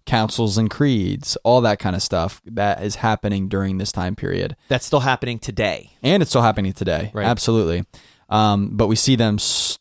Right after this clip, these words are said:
Speaker 1: really start surfacing
Speaker 2: That's
Speaker 1: at this
Speaker 2: right.
Speaker 1: time. Um, so we're gonna go through all that and more in the next few episodes. If you haven't picked it up, picked up on it already, we kinda lead and give, like, some historical context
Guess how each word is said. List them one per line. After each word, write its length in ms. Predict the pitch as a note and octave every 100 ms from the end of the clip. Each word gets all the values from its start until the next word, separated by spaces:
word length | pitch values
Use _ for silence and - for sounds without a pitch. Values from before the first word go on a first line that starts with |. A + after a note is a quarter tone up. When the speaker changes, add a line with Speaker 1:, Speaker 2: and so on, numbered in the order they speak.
| -
Speaker 1:
really 260 | A#2+ G#2+
start 580 | - - - A2 F2+ - _
surfacing 680 | - - G2 F#2+ - F#2 F#2
Speaker 2:
That's 160 | F#2 F2+
Speaker 1:
at 40 |
this 160 | F#2+ -
Speaker 2:
right. 60 | F#2+
Speaker 1:
time. 160 | G2 - - _ _
Um, 420 | G#2 G#2+ G2+ G2 - _ -
so 140 | C#3
we're 80 | D3+
gonna 140 | F3
go 280 | D3 C3 B2
through 220 | - B2+
all 140 | A2 A#2
that 160 | A#2
and 100 | G#2+
more 360 | G#2 G#2 G#2 G2+
in 160 | A2
the 60 | G#2
next 280 | G#2 - -
few 220 | - A#2
episodes. 600 | G2 G2+ - F#2+ G2 - - _
If 120 | - A2
you 40 |
haven't 160 | D3+ D3
picked 160 | D3 C3+
it 80 |
up, 100 | B2 - -
picked 220 | - -
up 160 | A#2 -
on 100 | A2+
it 60 | A2
already, 540 | G2+ G#2 G#2+ G#2+ G#2 - _ _ _ -
we 100 | A2
kinda 460 | C#3+ C#3+ B2+ G2+ G2+ _ -
lead 540 | G#2 A#2+ C3 C3 B2
and 200 | G#2+ G#2
give, 220 | G#2 A2 -
like, 140 | G#2+
some 160 | - G2+
historical 760 | G2 A2 - - D3 C3+ - A#2+
context 880 | - B2 A#2+ - A2+ A2 - -